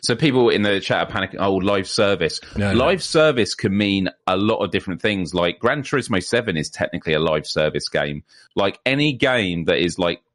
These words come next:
Speaker 1: permanently online for, like, multiplayer is live service. And the question you gotta ask yourself is, do you want it to be a static world, or do you want it to be a world that evolves and breathes and,
Speaker 2: Right.
Speaker 1: and, you know,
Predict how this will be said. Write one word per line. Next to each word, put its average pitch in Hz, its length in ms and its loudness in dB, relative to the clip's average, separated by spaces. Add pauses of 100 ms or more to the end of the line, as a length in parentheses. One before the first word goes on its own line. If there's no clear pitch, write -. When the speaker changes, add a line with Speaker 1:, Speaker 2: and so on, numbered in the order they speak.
(100)
Speaker 1:
permanently 95 520 0
online 92 460 0
for, 90 140 -8
like, 82 140 0
multiplayer 92 680 -2
is 85 140 -4
live 87 240 0
service. 92 580 -2 (400)
And 95 300 -4
the 98 60 -2
question 110 280 -2
you 95 80 0
gotta 92 160 4
ask 101 220 0
yourself 80 320 -2
is, 78 160 -2 (220)
do 104 100 2
you 95 80 2
want 98 100 2
it 76 100 -8
to - 120 -14
be 92 100 2
a 87 60 0
static - 500 -4
world, 85 320 2
or 73 80 2
do 76 100 -4
you 82 60 0
want 80 120 0
it 76 60 -8
to - 60 -20
be 80 80 -2
a 78 60 0
world 80 280 0
that - 120 -2
evolves 78 420 -2
and 78 160 -2
breathes 82 400 -2
and, 76 200 -2
Speaker 2:
Right. 80 80 -6
Speaker 1:
and, 80 120 -2 (140)
you 82 100 0
know, 78 140 -2